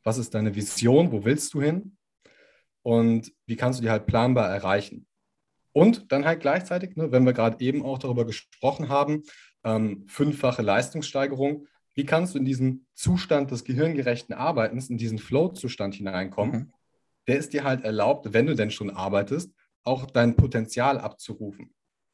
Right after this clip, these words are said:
Speaker 1: So ein bisschen, kennst du den Film Limitless?
Speaker 2: Auf alle Fälle sehr, sehr nicer Film. Habe ich letztens
Speaker 1: Ja.
Speaker 2: erst gesehen.
Speaker 1: Total geil. Also ich habe mir jetzt letztens mit meiner Freundin auch nochmal angesehen.
Speaker 2: Mhm.
Speaker 1: Total cool.
Speaker 2: Ja.
Speaker 1: So. Es stimmt ja nicht, was da, ähm, präsentiert wird. Also wir nutzen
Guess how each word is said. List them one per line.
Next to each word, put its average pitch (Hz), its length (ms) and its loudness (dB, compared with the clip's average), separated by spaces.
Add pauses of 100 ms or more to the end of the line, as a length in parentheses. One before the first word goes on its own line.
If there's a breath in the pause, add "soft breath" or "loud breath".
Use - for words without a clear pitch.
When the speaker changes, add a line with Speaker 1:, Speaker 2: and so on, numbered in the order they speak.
Speaker 1:
So - 140 -2
ein 131 100 2
bisschen, 147 380 0
kennst 147 260 -2
du - 40 -6
den 127 140 -2
Film 120 200 -2
Limitless? 131 600 -2 (380)
Speaker 2:
Auf - 260 -6
alle 113 180 -2
Fälle 107 280 -4
sehr, 113 240 4
sehr 104 280 0
nicer 107 380 2
Film. 104 320 -12
Habe 110 100 2
ich 107 100 -6
letztens 139 300 -2
Speaker 1:
Ja. 107 60 2
Speaker 2:
erst - 140 0
gesehen. 104 340 -2 (640 loud breath)
Speaker 1:
Total 135 360 4
geil. 127 260 6
Also 110 120 0
ich - 60 -4
habe 160 140 2
mir 131 80 4
jetzt 135 160 0
letztens 147 300 0
mit 135 100 -6
meiner 135 220 2
Freundin 139 340 0
auch 147 140 2
nochmal 113 240 0
angesehen. 113 500 -2 (160)
Speaker 2:
Mhm. 117 200 0
Speaker 1:
Total 123 460 -2 (200)
cool. 104 240 -8 (520)
Speaker 2:
Ja. 117 120 2
Speaker 1:
So. 104 140 0 (500 loud breath)
Es 127 120 -2
stimmt 196 300 4
ja 196 100 4
nicht, 214 320 0
was 151 200 0
da, 160 360 0
ähm, 143 460 2
präsentiert 143 540 -2
wird. 156 80 -4
Also 117 380 -2
wir 110 200 -4
nutzen 156 560 -2